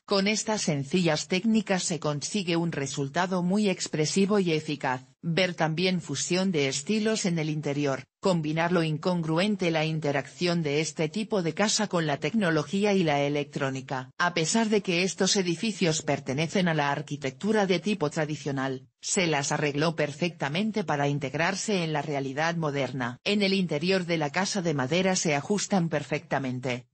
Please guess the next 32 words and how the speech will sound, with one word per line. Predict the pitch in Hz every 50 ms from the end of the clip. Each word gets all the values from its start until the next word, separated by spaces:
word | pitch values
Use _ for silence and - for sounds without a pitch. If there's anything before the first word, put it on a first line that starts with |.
| _ -
y | 202 196
potente | - 151 147 190 196 214 214 - 220 196
sistema | - 175 151 - - - 214 220 226 214
de | 190 170 147
altavoces | 143 139 139 - 131 131 170 208 196 - 247 226 -
y | 208 180
cine | - - - 196 208 202 185 165
en | 156 151
casa, | 135 - 143 143 - - 151 135 135 - _ _ -
y | - 190 190
aire | 185 170 190 175 185 180
acondicionado. | 160 160 160 156 151 143 131 - - 151 143 135 123 120 131 127 131 131 _ -
Interior | 226 214 208 202 - 147 139 160 175 185 185 175
de | 160 143
una | 143 170 190 185 160
moderna | 156 139 127 143 165 175 180 190 170 160
sala | - - 180 185 190 175
de | 165 160 151
estar | 151 151 - 180 170 175 165
en | 156 139 156
una | 160 165 165 156 160
casa | 160 160 175 175 - - 170
de | 147 147 139
madera. | 135 123 123 156 160 156 151 143
Ver | 143 156 170 170
también | - 160 151 151 156 170 180 185 170
vidrieras | 156 147 135 151 160 185 202 190 160 156 - -
en | 160 156
el | 147 147
interior. | 151 151 143 139 147 143 143 135 127 123 - - -
¿Cómo | - 233 214 202 208
son? | 202 - 165 135 135 135 127